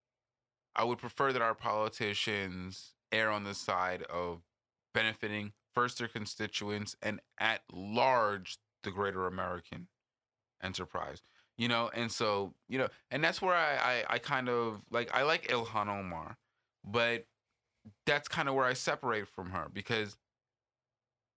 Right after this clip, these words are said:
she represent, she, she goes out and says, "I represent Somali Americans first." And it's like,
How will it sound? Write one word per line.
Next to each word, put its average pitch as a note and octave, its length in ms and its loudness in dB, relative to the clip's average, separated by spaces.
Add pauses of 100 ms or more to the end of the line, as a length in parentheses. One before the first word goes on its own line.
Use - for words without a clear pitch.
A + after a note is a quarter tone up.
(600)
she D#3+ 360 2
represent, C3+ 920 2
she, - 320 -2
she F3 280 2
goes E3+ 280 2
out C#3+ 180 4
and C3 100 -4
says, B2+ 320 2 (320)
"I B2 160 6
represent B2+ 960 0 (480)
Somali C3 920 4
Americans G#2 880 -2
first." - 520 -2 (760)
And G#2 100 -6
it's A#2 180 -4
like, A#2+ 300 2